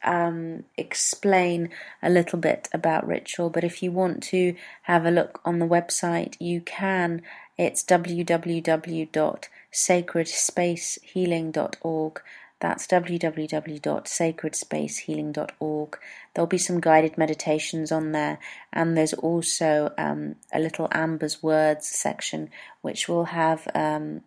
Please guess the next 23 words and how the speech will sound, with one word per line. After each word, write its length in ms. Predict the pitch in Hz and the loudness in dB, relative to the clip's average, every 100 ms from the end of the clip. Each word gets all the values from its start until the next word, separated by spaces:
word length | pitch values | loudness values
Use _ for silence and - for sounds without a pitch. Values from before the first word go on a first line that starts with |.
| _ _ - | _ _ -12
I 80 | |
think 260 | 170 190 180 | -4 -4 -4
I've 100 | 175 | -6
shared 320 | - 180 165 | 0 4 4
a 40 | 165 | 2
couple 280 | - - 160 | -4 -6 -2
of 80 | |
rituals 400 | 160 - - 160 | -2 -2 -4 -6
on 140 | 160 156 | -4 -2
there 200 | 156 151 | 0 0
that 120 | 147 | -4
you 120 | 160 | -10
can 160 | 160 160 | -10 -8
have 180 | 160 156 | -6 -6
a 60 | |
look 240 | 151 151 - | -6 -10 -10
at. 300 | 151 147 - - - - - - - | -12 -14 -16 -20 -20 -18 -18 -20 -6
Uh, 500 | 160 165 156 156 - - _ _ _ _ _ _ _ | 0 2 2 0 -2 -8 _ _ _ _ _ _ _
so 340 | - 185 175 - | -2 2 2 2
until 480 | 175 170 - 196 180 | -2 -2 0 0 2
the 120 | 175 | -2
next 420 | 180 196 - - | -2 -4 -8 -8
time 500 | - 160 165 196 214 | -6 -2 -2 -2 -6